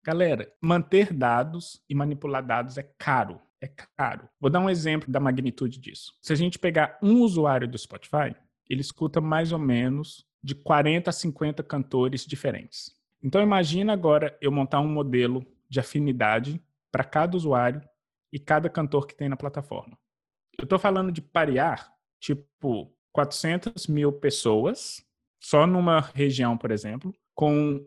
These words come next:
uns vinte, trinta mil artistas naquela região.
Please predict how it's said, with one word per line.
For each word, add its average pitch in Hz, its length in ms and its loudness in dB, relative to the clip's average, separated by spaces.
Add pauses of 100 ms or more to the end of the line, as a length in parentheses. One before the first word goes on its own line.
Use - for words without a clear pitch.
uns 135 760 -4 (220)
vinte, 147 460 -2
trinta 151 400 -2
mil 131 280 4
artistas 135 600 -4
naquela 123 300 -4
região. 123 380 -8